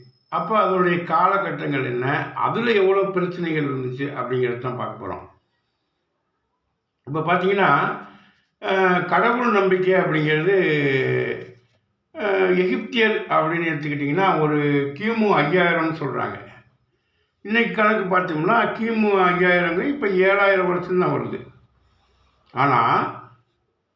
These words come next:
எகிப்தியருடைய வரலாறே வந்து கிமு ஐயாயிரம் தான் சொல்லப்படுது. கிமு ஐயாயிரத்துல எகிப்தியர்கள்ட்ட கொஞ்சம் வரலாறு இருந்ததா சொல்லப்படுது.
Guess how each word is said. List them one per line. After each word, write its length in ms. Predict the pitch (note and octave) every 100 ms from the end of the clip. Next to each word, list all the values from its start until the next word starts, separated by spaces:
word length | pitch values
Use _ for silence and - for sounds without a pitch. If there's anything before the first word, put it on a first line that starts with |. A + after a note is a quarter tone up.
| _ _ _ -
எகிப்தியருடைய 880 | D3+ A#3 C4+ B3+ A#3 G#3+ G3 F3+ -
வரலாறே 600 | D3 G3 A3+ A#3 A#3 A#3
வந்து 240 | G3+ G3+
கிமு 480 | A3 - G3+ G3 G3
ஐயாயிரம் 640 | F3 D#3+ F3 E3+ E3 D#3+
தான் 840 | E3 F3+ E3 D3+ C#3 C#3 - - -
சொல்லப்படுது. 600 | D#3 D#3+ C#3+ C3+ A#2+ - -
கிமு 280 | G3 F#3+ F3
ஐயாயிரத்துல 640 | D3+ D3+ D#3 D3 D3 G#3 G3+
எகிப்தியர்கள்ட்ட 800 | F3+ F#3 F3 F3+ E3+ D#3 D#3+ F#3
கொஞ்சம் 240 | F3 E3
வரலாறு 400 | D#3 D#3 D#3 D3+
இருந்ததா 380 | C#3+ C3+ C3+ C3+
சொல்லப்படுது. 560 | C3+ B2+ A#2 G#2+ F#2+